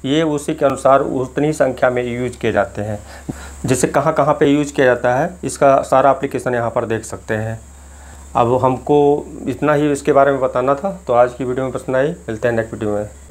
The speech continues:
इसके पहले हमने जो है अभी एक सुबह एक वीडियो अपलोड किया है इन्वर्टर का, उसमें भी आपको ये जो है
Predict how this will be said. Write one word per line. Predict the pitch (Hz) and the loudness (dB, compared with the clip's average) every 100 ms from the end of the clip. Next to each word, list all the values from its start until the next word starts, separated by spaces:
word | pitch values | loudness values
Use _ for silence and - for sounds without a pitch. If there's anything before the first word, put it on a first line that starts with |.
| - - - - | -20 -20 -18 -6
इसके | 143 - | -4 0
पहले | 151 143 139 151 | 2 4 4 4
हमने | 147 143 139 | 2 2 2
जो | 139 | 4
है | 139 139 - | 4 4 0
अभी | 117 113 131 127 - - - - | -4 -4 -4 -6 -14 -20 -20 -6
एक | 120 117 127 123 123 127 | -6 -4 0 2 2 0
सुबह | - 123 135 135 131 - - 127 | -2 2 4 4 2 -4 -8 -6
एक | |
वीडियो | 110 123 127 | -4 -2 -2
अपलोड | 120 123 120 | -2 -4 -4
किया | 123 117 | -2 0
है | 127 156 - | -2 -4 -6
इन्वर्टर | 120 117 113 | -2 -2 -2
का, | 104 135 151 - - - - - - | 0 0 -2 -10 -20 -20 -20 -8 -2
उसमें | 131 143 151 151 | -2 2 2 2
भी | 143 147 | 2 2
आपको | 143 131 - 139 | 2 0 2 2
ये | 135 139 | 4 4
जो | 127 127 | 2 0
है | 123 123 - - | 2 0 -2 -10